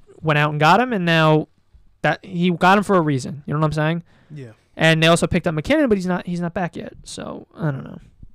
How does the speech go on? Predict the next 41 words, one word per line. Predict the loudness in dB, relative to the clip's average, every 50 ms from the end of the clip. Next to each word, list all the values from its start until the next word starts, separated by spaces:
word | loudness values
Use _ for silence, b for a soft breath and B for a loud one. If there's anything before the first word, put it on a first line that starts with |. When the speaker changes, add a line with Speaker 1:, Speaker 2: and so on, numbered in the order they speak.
| -20 _ _ -12 -6
Speaker 1:
I | -4 -4
think | -2 -2 -4 -4 -2
that | -2 -4 -2
the, | -4 -8 -8 -10 _ _
that | -4 -4 -4
chemistry | -4 -4 -4 -2 -4 -4 -4 -4 -6
between | -4 -4 -4 -4 -2
them | -2 -4 -4
two | -4 -4
is | -4 -4
kind | -6 -6 -6 -6
of | -6
what's | -6 -8
gonna | -6 -6 -6 -6 -8 b b b b b b
give | -6 -4 -2
him | -2 0 2
that | 2 0 0 -2 _ _ _ _ -16 -10
little | -6 0 2 4 4 4
bit | 4 2
of | 2 2
edge. | 0 -2 -2 -4 -8 -12 -14 _ _ _ -10 -10 -10 -12 _ _ _ _ _ _ _ _ _ -18 -18 -18 -18 -20 -20 -20 _ _ -20
Speaker 2:
I | -16 -14
really | -12 -12 -12
like | -12 -14 -16 -18 -18
Tevin | -20 -20 -20 -20 -20 -20
Coleman, | -20 -20 -20 -20 -20 -20 -20 -20 _ _ -18
and | -16 -14
I | -14
just | -12 -12 -14 -12
feel | -10 -10 -10 -8
like | -10 -10 -10 -10 -10 -12 -12 b b b b b b b b b b b
Speaker 1:
I | -2 -2
liked | 0 0 -2 -4 -6 -8
him. | -8
Speaker 2:
before | -8 -8 -10 -10 -8 -6 -4 -2 -2 -4
Devontae | -4 -8 -10 -8 -8 -8 -8 -8 -10 -10 -10 -10 -10 -12
Freeman | -14 -16 -16 -14 -12 -12 -10 -10 -12 -12 -12
had | -12 -12 -12 -12 -12 -12 -12
that | -14 -14 -14 -18
huge | -20 -20 -20 -16 -14 -12 -12 -12 -12 -14
year, | -16 -18 -18 -18 -14 -14 -14 -14 -14 -18